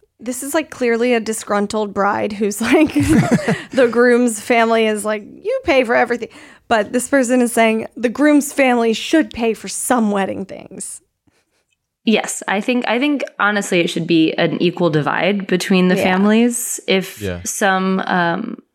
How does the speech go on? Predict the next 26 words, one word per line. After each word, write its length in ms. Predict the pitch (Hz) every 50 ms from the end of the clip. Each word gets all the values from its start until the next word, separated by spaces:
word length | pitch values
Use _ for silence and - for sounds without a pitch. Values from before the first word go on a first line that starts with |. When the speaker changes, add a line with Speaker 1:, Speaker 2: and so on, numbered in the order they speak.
| _ -
Speaker 2:
married 380 | 196 190 180 180 180 180 175
couples 640 | - - 185 175 - 180 175 170 175 165 165 - - _ _ _ _ _ _ _ - -
just 180 | 190 180 -
want 320 | 185 180 175 175 - - -
pay, 160 | - 196 180
pay 200 | 175 - 208 180
for 120 | 175 - 175
it 40 |
all 120 | 185 170 165
themselves, 500 | 165 165 170 - - 196 233 311 320 -
and 100 | 226 185
that's 180 | 175 175 170 -
fine 200 | - - 175 180
too. 200 | - - 220 254
But 160 | 233 196 190 -
if 160 | 190 196 190
you're 140 | 226 214 196
involving 520 | 190 185 170 175 180 175 180 175 180 165 165
family, 600 | - - - - 180 196 214 233 269 285 302 285 - - - - - - -
I 60 | -
really 240 | 233 233 226 220 208
think 320 | 208 180 165 165 170 -
it 40 | -
should 100 | - -
just 140 | - 143 -
be 80 | -